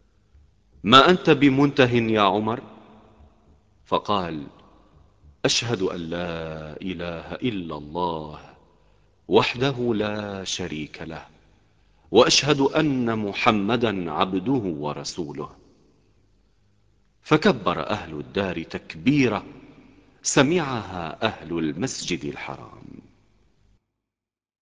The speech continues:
ننتقل الآن إلى قصة العلاء بن الحضرمي.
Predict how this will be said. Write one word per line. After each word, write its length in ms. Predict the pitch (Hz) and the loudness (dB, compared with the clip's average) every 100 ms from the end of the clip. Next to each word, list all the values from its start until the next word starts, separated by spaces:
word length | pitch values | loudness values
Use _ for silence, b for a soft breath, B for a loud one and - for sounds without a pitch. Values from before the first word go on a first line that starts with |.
| _ _ _ _ _ | _ _ _ _ _
ننتقل 560 | 120 156 156 - - 110 | 2 2 2 2 4 6
الآن 500 | 98 113 127 135 127 | 4 4 2 2 0
إلى 340 | 95 113 98 82 | 2 2 2 -2
قصة 480 | - 143 - 123 - | -4 -4 -2 -2 0
العلاء 680 | 120 107 92 92 104 123 117 | 2 2 2 0 0 -2 -6
بن 200 | 95 98 | -6 -4
الحضرمي. 800 | 104 107 - 95 104 107 82 | -4 -6 -6 -4 -2 -2 -4